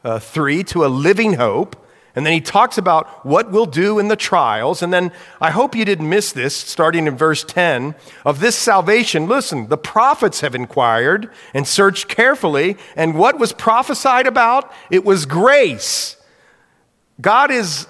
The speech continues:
the God of grace in the Old Testament and the New Testament. And then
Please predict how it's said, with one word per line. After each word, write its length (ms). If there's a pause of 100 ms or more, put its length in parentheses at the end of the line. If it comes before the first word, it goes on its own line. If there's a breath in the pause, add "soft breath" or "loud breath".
the 120
God 260
of 120
grace 640
in 180
the 160
Old 280
Testament 680 (1120)
and 240
the 80
New 180
Testament. 640 (1600)
And 280
then 520